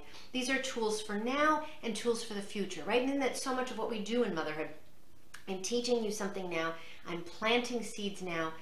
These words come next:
because this is where you're gonna be in the future. So look at all of those amazing ways that this is gonna change your life, change the way that you look at yourself, body, mind, and soul,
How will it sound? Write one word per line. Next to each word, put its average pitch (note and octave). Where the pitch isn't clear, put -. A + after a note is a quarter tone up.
because -
this E3+
is F3
where E3+
you're D#3+
gonna D#3+
be C#3
in D#3+
the D3
future. C#3
So G#3+
look C#4
at A#3+
all G3+
of G3+
those F3+
amazing A3
ways F#3
that -
this F#3+
is F#3+
gonna F#3
change A#3
your A#3+
life, F3
change A#3+
the A#3+
way G3
that F3
you G3
look G3
at -
yourself, A#3
body, A3
mind, G#3+
and G#3
soul, G3